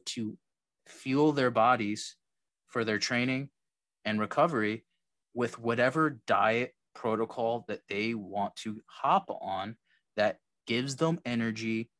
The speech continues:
gets them excited, and also shows them that they can earn what they want to eat simply because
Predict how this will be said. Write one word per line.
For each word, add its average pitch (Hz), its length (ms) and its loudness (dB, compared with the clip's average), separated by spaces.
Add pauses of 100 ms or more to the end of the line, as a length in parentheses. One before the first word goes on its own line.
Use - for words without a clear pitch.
(100)
gets 101 240 -2
them 143 160 -4
excited, 117 760 0 (460)
and 104 280 -4 (420)
also 120 520 0 (420)
shows 123 520 0
them 123 300 0
that 107 300 -2
they 120 140 0
can 110 300 -6 (220)
earn 110 680 0 (540)
what 110 260 0
they 107 120 0
want 107 400 0
to 101 240 -6
eat 117 300 0 (1080)
simply 123 580 -4
because 113 720 -2